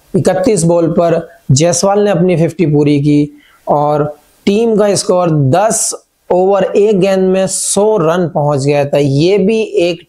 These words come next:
team की फास्टेस्ट hundred score थी अगर देखा जाए test cricket में। तो ये Indian team ने decide किया था किस intent पे खेलना है और record पर record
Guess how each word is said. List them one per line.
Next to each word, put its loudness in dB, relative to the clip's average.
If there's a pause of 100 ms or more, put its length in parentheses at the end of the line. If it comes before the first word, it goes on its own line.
team 0
की -2 (420)
फास्टेस्ट -2 (100)
hundred 0
score 0
थी 0
अगर 2
देखा 0
जाए 0
test -2
cricket -2
में। 0 (460)
तो 2
ये 2
Indian 0
team 2
ने -2
decide 0
किया 0
था -2
किस -4
intent -2
पे -2
खेलना 0
है -2
और -2
record -2
पर -4
record -2